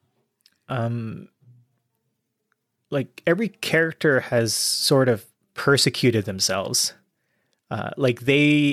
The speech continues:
in some way, are responsible for them becoming homeless. And it's not really due to just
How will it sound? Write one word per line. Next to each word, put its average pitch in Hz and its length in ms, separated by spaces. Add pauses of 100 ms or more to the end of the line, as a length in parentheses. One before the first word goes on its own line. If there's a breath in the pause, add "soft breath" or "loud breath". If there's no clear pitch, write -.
in 143 160
some 139 320
way, 135 180
are 123 140
responsible 117 760
for 120 200
them 107 200
becoming 104 380
homeless. 117 540 (600)
And 117 240
it's - 180
not 220 260
really 160 320
due 123 260
to 120 300
just - 380